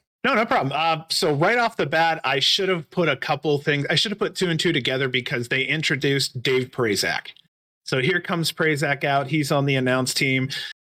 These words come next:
I didn't put two and two together, but I don't know how many people they could have brought out that would have known the G C W roster.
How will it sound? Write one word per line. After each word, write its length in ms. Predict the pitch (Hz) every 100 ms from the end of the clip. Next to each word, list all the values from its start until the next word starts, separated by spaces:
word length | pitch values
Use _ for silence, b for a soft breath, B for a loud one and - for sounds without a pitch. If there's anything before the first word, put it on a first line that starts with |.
| _ 127
I 100 | 143
didn't 220 | 160 151
put 200 | 175 156
two 140 | 185
and 100 | 156
two 140 | 143 156
together, 460 | 135 147 139 147
but 160 | 139 131
I 120 | 147
don't 260 | 165 151 143
know 260 | 160 156
how 300 | 135 156 151
many 240 | 156 151 139
people 400 | - 156 135 120
they 160 | 123
could 160 | 120 143
have 180 | 127 113
brought 240 | 139 127
out 240 | 131 127 127
that 140 | 90
would 100 | 120
have 140 | 117 117
known 400 | 131 120 110 -
the 100 | 113
G 180 | 98 101
C 140 | -
W 260 | 120 120 156
roster. 540 | 175 208 - 120 87